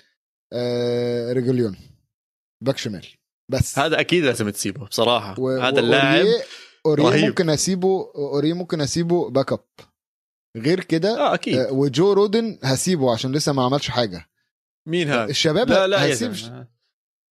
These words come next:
Speaker 2: هذا
Speaker 1: لا، جو
Speaker 2: بديل
Speaker 1: رودن
Speaker 2: قصدك،
Speaker 1: لسه
Speaker 2: يعني دكة.
Speaker 1: لعب، أيوة، أيوة، لعب أربع ماتشات،
Speaker 2: آه،
Speaker 1: لسه ما
Speaker 2: أوكي.
Speaker 1: شفناهوش حاجة.
Speaker 2: أوكي،
Speaker 1: بس
Speaker 2: أوكي.
Speaker 1: بتكلم هن-، هنمشي مين؟ هنمشي، هن-، هنمشي خط الدفاع كله، وهنمشي حارس المرمى.
Speaker 2: داير؟
Speaker 1: ده، ده أول واحد.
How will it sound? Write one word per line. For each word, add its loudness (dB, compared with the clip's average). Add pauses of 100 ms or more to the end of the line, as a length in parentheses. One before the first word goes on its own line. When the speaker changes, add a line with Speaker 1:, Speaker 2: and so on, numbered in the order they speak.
(120)
Speaker 2:
هذا 4
Speaker 1:
لا، 2
جو 2
Speaker 2:
بديل 4
Speaker 1:
رودن 2
Speaker 2:
قصدك، 2
Speaker 1:
لسه 2
Speaker 2:
يعني 2
دكة. 4
Speaker 1:
لعب، 0
أيوة، -2
أيوة، 2
لعب 0
أربع 0
ماتشات، 2
Speaker 2:
آه، 2
Speaker 1:
لسه 2
ما -2
Speaker 2:
أوكي. -2
Speaker 1:
شفناهوش -6
حاجة. 0 (160)
Speaker 2:
أوكي، 0
Speaker 1:
بس 2
Speaker 2:
أوكي. 4
Speaker 1:
بتكلم 0
هن-، 2
هنمشي 0
مين؟ -4
هنمشي، -4
هن-، -2
هنمشي -2
خط -6
الدفاع -2
كله، -4 (300)
وهنمشي 2
حارس 0
المرمى. 0
Speaker 2:
داير؟ 2 (840)
Speaker 1:
ده، -10
ده -2
أول 4
واحد. -2